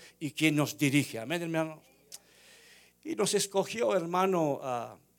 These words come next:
porque la obra es de Él. Y Él no necesitaba nuestra ayuda, ah, ni, ni, ni, ni nada de lo que podíamos traer. Todo lo presentó el Señor. Y Él nunca cuenta con nuestra astucia.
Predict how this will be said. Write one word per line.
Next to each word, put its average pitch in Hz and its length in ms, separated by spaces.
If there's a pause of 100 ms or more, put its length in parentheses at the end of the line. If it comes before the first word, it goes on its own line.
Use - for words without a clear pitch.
(160)
porque 131 260
la 123 140
obra 160 320
es 147 80
de 131 240
Él. 110 160 (640)
Y 127 200
Él 214 200
no 202 140
necesitaba 156 720
nuestra 131 460
ayuda, 180 560 (320)
ah, 127 260
ni, 123 400
ni, 123 260
ni, 117 420
ni 131 180
nada 170 280
de 170 60
lo 143 80
que 139 120
podíamos 131 500
traer. 110 500
Todo 165 460 (240)
lo 123 140
presentó 127 560
el 123 100
Señor. 104 560
Y 113 140
Él 123 140 (260)
nunca 262 460
cuenta 165 680
con 120 340
nuestra 151 360
astucia. - 520